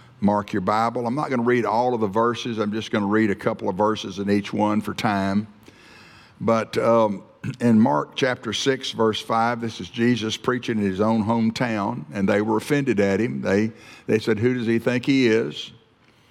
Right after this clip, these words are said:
And, uh, you know, they just, they just didn't accept him 'cause they knew him from childhood. And, uh, in verse five, it says, "And he could there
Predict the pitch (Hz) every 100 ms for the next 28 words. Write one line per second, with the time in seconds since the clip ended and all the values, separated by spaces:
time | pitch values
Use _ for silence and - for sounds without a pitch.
0 | - - _ - 104 113 117 117 113 107
1 | 107 104 107 113 110 101 139 170 104 110
2 | 120 120 - - 107 104 120 123 120 117
3 | 117 139 147 143 131 - 107 107 107 127
4 | 139 123 120 127 143 135 143 110 104 76
5 | - _ _ _ _ _ _ - - -
6 | - _ - 117 120 117 123 117 120 117
7 | 131 123 - 143 147 123 107 127 131 120
8 | 110 143 - - 180 165 120 110 90 101
9 | 143